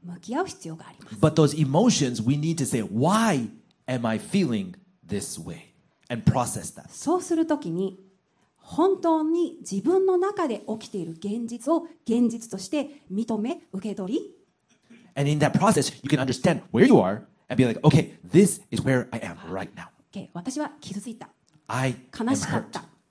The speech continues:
Speaker 2: I'm sad.
Speaker 1: 辛かった。
Speaker 2: I'm feel
Speaker 1: 嫌だった。
Speaker 2: struggling.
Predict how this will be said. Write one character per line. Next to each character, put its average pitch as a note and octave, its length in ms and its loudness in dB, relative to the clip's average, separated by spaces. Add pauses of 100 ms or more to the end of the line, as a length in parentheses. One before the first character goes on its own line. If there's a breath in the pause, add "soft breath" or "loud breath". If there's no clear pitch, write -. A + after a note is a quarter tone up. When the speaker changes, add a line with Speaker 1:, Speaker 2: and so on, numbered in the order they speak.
(160)
Speaker 2:
I'm E3 120 -12
sad. - 440 -8
Speaker 1:
辛 B3 180 -2
か C4+ 100 -6
っ A#3 160 -8
た。 - 120 -12 (140)
Speaker 2:
I'm F3 280 -14 (320)
feel G#3+ 200 -8
Speaker 1:
嫌 D3 140 6
だ D4+ 80 4
っ C#4+ 100 -2
た。 B2+ 120 -4
Speaker 2:
struggling. F#2 300 -8